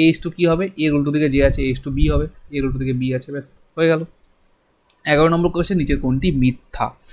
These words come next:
কোশ্চেনটা ভালো করে পড়ো, অনেক সময় সত্য বললে প্রথমটা দেখবে, দেখবে সত্য, right দিয়ে চলে আসবে, পরীক্ষার answer ভুল হয়ে যাবে। কোশ্চেনটা ভালো করে পড়ো, মিথ্যা চেয়েছে। বি এর বিপরীত ব্যক্তির ডান দিকে এফ আছে, বি এর বিপরীত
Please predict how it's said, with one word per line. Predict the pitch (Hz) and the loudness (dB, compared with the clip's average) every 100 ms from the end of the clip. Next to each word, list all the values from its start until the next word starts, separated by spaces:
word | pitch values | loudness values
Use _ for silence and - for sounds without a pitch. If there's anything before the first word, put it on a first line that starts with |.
| - | -14
কোশ্চেনটা | 135 139 156 131 | -4 0 4 4
ভালো | 139 | 4
করে | 143 | 2
পড়ো, | 131 123 | 4 2
অনেক | 131 147 | 0 -4
সময় | 156 156 | -4 -4
সত্য | - 170 156 | -6 -2 2
বললে | 165 175 160 | 4 2 0
প্রথমটা | 139 147 151 | -4 0 2
দেখবে, | 147 156 190 170 127 | 2 2 -2 -2 -2
দেখবে | 135 160 165 | 0 0 -2
সত্য, | 151 185 147 | -4 2 2
right | 139 139 | 2 0
দিয়ে | 147 | 0
চলে | 139 147 | 4 4
আসবে, | 165 190 | 4 0
পরীক্ষার | 143 120 123 | -6 -6 -4
answer | 117 123 120 | -4 -4 -2
ভুল | 151 | 0
হয়ে | 147 139 | 2 0
যাবে। | 147 - - - | 0 0 2 4
কোশ্চেনটা | - 160 156 | 2 2 2
ভালো | 143 147 | 2 2
করে | 143 | 2
পড়ো, | 180 156 | 2 2
মিথ্যা | 143 - 127 117 | 0 -2 -4 -4
চেয়েছে। | 120 - - - - - 127 | -8 -10 -16 -18 -12 -2 4
বি | 180 | 6
এর | 220 | 6
বিপরীত | 180 185 175 | 4 4 6
ব্যক্তির | 175 - 180 | 4 2 2
ডান | 143 143 | 2 2
দিকে | 156 139 | 0 -2
এফ | 120 127 | -2 -6
আছে, | - 127 - - - - 131 123 | -10 -14 -18 -20 -18 -12 -6 2
বি | 175 220 | 6 6
এর | 185 | 4
বিপরীত | 185 185 | 4 4